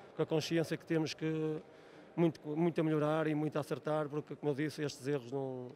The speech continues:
não se podem cometer e pagam-se caro, e foi o que aconteceu hoje. Os golos que sofremos foi isso que traduziu. Mais uma vez,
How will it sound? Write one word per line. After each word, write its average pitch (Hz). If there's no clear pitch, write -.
não 139
se -
podem 139
cometer 139
e 143
pagam-se 139
caro, 156
e 135
foi 156
o -
que 143
aconteceu 139
hoje. 117
Os 117
golos 135
que -
sofremos 135
foi 147
isso -
que 143
traduziu. 139
Mais 131
uma 143
vez, 139